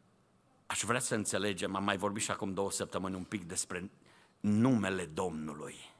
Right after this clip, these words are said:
Dacă ești copil al lui Dumnezeu, numele Domnului îți este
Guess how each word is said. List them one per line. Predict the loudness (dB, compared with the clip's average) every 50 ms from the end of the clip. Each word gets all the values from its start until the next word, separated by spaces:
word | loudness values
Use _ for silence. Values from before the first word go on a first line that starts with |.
| _ _ _ _ _ _ _ _ _ _ _ _ _ _ _ _ _ -20 -20 -20 -20 -20 -20 -20 _ _
Dacă | -10 0 2 2 2 2 2 0
ești | 0 2 4 4 4 4 2 -2 -2
copil | 0 0 0 0 0 0 2 2 4 4
al | 2 2 2
lui | 0 -2
Dumnezeu, | -2 -2 -4 -2 -2 -2 -2 -2 0 2 2 2 0 -2 -8 -12 -16 -20 -20 _ _ _ _ _ _ _ -20 _ _ -20 -20 _
numele | _ -8 -2 2 4 4 6 6 6 6 6 6 6 4
Domnului | 4 6 6 6 6 6 2 0 0 0 0 0 -2 -2 -6 -10 -16 _ -20 _ _ _ _ _ _ _ _ _ _ _ _ _ _ _ _ _ _ _ _ _ _ _ _ _
îți | -6 -6 -4 -2 0 2
este | 2 2 2 -2 -4 -4 -4 -4 -4 -6 -12